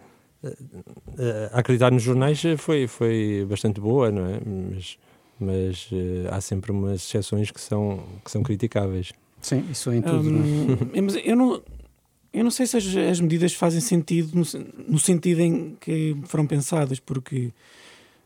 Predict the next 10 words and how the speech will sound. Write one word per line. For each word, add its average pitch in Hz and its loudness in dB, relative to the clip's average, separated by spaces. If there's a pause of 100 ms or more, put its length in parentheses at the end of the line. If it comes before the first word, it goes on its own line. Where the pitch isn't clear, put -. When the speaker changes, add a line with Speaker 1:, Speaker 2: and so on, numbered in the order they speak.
(240)
Speaker 3:
pelo 165 4
menos 175 6
na 165 4
parte 160 2
da 165 -2
cidade 151 0
que - -12
eu 127 -6
frequentei, 156 -4 (360)
hum, 180 -2